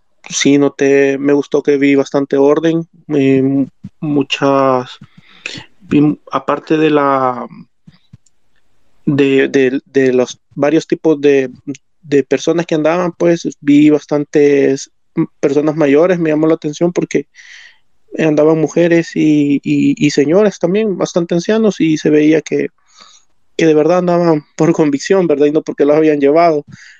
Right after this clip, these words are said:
Eh, sí me llamó la atención la poca o nula presencia de la policía, o sea, es decir, nos dejan como, eh, pienso que es parte de las directrices que están recibiendo, ¿verdad? Eh,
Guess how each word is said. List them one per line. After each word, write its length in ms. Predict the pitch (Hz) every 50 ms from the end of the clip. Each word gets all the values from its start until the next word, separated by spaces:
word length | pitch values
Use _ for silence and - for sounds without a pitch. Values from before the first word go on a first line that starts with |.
| _ _ _ _ _ _ -
Eh, 840 | - - 160 156 156 156 156 151 151 151 151 151 147 147 143 147 143 143 143 139 - _ _
sí 140 | - - 160
me 140 | 165 165
llamó 160 | 165 160 165 170
la 80 | 165
atención 880 | 160 - 156 151 143 - - 160 160 165 160 160 156 151 147 - - - _ _ _ _ _ _ _ _ _ - _ _
la 240 | 151 147 131 120 - _ _ _ _ _
poca 320 | 151 143 156 147 - 151 139
o 160 | 131 127 120
nula 400 | 113 127 147 160 165 160 143 127
presencia 500 | - - 143 - - 147 143 143 147 135
de 80 | 135
la 80 | 123 -
policía, 400 | - - 127 - - - 165 165
o 60 | 143
sea, 140 | - - -
es 120 | 139 139
decir, 420 | 127 135 - - 143 143 131 127 127 - -
nos 180 | 139 135 131 131
dejan 220 | 139 139 151 143
como, 340 | - 143 135 131 120 120 120 _ _ _ _ _ - _ _ _ _ _ _ _ -
eh, 360 | - 139 147 - - - 170 - _ _ _ _ _
pienso 320 | 202 202 196 180 185 165
que 80 | - 180
es 80 | 165
parte 320 | - - 160 156 - 160 147
de 100 | 143 139
las 140 | 135 131 135
directrices 560 | 135 135 135 131 - - 151 147 - - -
que 80 | -
están 160 | - - 143 135
recibiendo, 480 | 135 135 - 131 135 139 135 - - -
¿verdad? 260 | - - _ _ _ _ _ _ _ - - - - - - - - _ _ _ _ _ _ -
Eh, 640 | - 151 147 147 143 143 143 143 139 139 139 139